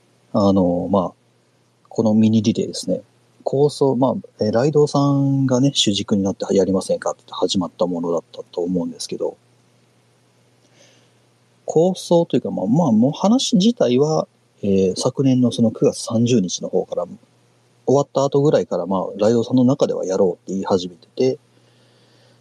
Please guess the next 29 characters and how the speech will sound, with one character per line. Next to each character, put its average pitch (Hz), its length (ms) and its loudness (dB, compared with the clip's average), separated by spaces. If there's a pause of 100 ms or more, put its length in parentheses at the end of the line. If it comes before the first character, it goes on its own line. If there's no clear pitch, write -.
(160)
で、 165 220 4
実 147 240 -2
際 180 180 4
に 175 100 0
そ 170 140 2
の 151 300 4
メ 147 160 4
ン - 20 -2
バ 143 120 2
ー 143 60 -4
集 - 80 -4
め 127 80 2
て - 80 -6
稼 - 200 -4
働 107 220 0
し 117 100 -6
始 113 280 0
め 107 120 2
た 92 160 -4
の 95 120 -8
が、 143 340 0 (100)
え 101 60 -4
ー、 - 1160 -8
昨 - 240 -2
年 120 140 4
十 127 200 2
二 160 140 2
月 151 240 0
の 113 120 4